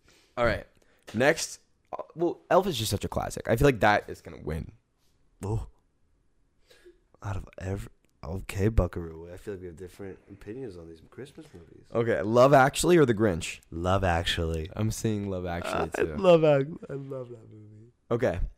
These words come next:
Speaker 1: Christmas Vacation or Rudolph the Red-Nosed Reindeer?
Speaker 2: Christmas Vacation.
Speaker 1: Christmas Vacation. It's a Wonderful Life or Home Alone?
Speaker 2: It's a Wonderful Life.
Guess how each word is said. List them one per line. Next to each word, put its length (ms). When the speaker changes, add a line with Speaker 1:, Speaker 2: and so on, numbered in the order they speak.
Speaker 1:
Christmas 480
Vacation 840
or 140
Rudolph 420
the 80
Red-Nosed 360
Reindeer? 400
Speaker 2:
Christmas 380
Vacation. 320
Speaker 1:
Christmas 160
Vacation. 560
It's 200
a 40
Wonderful 380
Life 220
or 60
Home 160
Alone? 260
Speaker 2:
It's 160
a 40
Wonderful 400
Life. 200